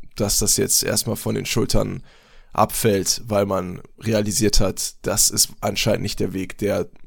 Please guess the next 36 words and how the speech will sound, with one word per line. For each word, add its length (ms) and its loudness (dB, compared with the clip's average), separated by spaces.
zu 160 0
irgendwas 360 4
führt 240 0
im 120 -4
Leben. 300 -2
Vor 140 6
allem 80 8
habe 80 4
ich 120 0
auch 140 6
öfter 320 2
anklingen 400 -2
lassen, 260 2
dass 120 0
ich 120 -2
schon 200 -2
länger, 460 2
ähm, 320 -2
auch 120 -6
vor 260 2
der 100 4
Ausbildung 460 -2
schon 180 -2
länger 400 2
Zweifel 440 2
daran 260 2
hatte, 280 0
ob 200 -2
das 320 -2
wirklich 340 -8
das 160 0
ist, 160 -2
was 120 -2
ich 100 -4
machen 320 -2
will. 200 0